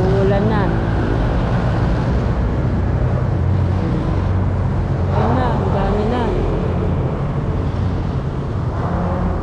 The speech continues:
Yung dating esplanade.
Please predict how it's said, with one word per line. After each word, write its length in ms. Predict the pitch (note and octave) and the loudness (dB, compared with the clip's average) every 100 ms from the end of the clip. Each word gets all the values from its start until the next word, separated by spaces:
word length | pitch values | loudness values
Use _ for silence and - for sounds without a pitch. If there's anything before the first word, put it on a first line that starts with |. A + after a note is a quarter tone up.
| - - - - - - - - E3+ | -2 -2 -4 -2 -2 -4 -4 -2 0
Yung 220 | F3 F3+ | 0 2
dating 460 | F#3 F3+ F#3+ F#3+ F#3+ F#3 F#3 F#3 F3+ - - - - | 0 0 0 2 2 2 2 0 -2 -4 -6 -6 -2
esplanade. 560 | F3 - E3 E3 D#3 | -2 0 0 0 0